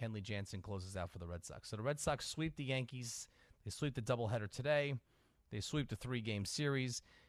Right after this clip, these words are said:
Yankees have lost four games in a row, and they are now thirty-nine and thirty-three. And again, if you heard Buster Olney's cut earlier this hour, uh, from earlier in the week on D P H on Rothenberg, he wouldn't be surprised if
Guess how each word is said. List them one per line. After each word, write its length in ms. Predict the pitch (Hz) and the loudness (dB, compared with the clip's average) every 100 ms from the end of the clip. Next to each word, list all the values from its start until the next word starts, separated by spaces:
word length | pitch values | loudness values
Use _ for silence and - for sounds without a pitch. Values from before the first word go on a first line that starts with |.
| _ | _
Yankees 320 | 131 139 135 123 | 2 4 4 2
have 100 | 117 | 4
lost 220 | 110 - | 4 2
four 260 | 139 139 | 2 2
games 320 | 123 127 120 117 | 4 4 4 4
in 80 | |
a 60 | 113 | 4
row, 380 | 117 113 110 107 - - - | 8 8 8 4 -4 -20 -4
and 180 | 107 104 | 2 4
they 80 | 107 | 6
are 100 | 107 | 4
now 220 | 107 104 | 6 4
thirty-nine 640 | - 127 117 107 101 101 101 | 4 2 4 4 4 2 2
and 180 | 98 95 | 0 0
thirty-three. 920 | - 110 101 92 - 95 98 80 82 - - - | 0 0 2 -2 -2 -2 0 0 -4 -8 -12 -4
And 380 | 98 92 90 - | 0 2 0 -4
again, 360 | 95 95 101 87 | -4 0 0 0
if 160 | - | -2
you 80 | 92 | 0
heard 240 | 107 98 | 2 2
Buster 380 | 110 101 - 107 | 0 -2 0 2
Olney's 320 | 113 110 92 | 4 2 0
cut 260 | - 135 120 | 0 0 2
earlier 360 | 113 107 101 92 | 2 0 0 0
this 240 | 90 - | 0 2
hour, 360 | 127 123 107 101 - - - - | 4 4 4 0 -4 -20 -20 -6
uh, 240 | 101 90 90 | 0 2 2
from 220 | - 98 | 0 0
earlier 300 | 107 110 101 | 2 4 4
in 60 | 98 | 4
the 60 | |
week 240 | 104 101 104 | 2 2 2
on 120 | 92 | 2
D 160 | 107 | 2
P 200 | 104 107 | 2 2
H 160 | 101 - | 2 2
on 140 | 98 | 0
Rothenberg, 640 | 98 107 110 104 101 101 101 | 4 2 2 0 0 0 -2
he 240 | - 135 | -4 -2
wouldn't 260 | 127 131 113 | 0 0 0
be 120 | 113 | -2
surprised 760 | - 113 - 117 98 95 - - | -2 -2 2 4 4 2 -4 -6
if 360 | 113 98 - | -2 -2 -4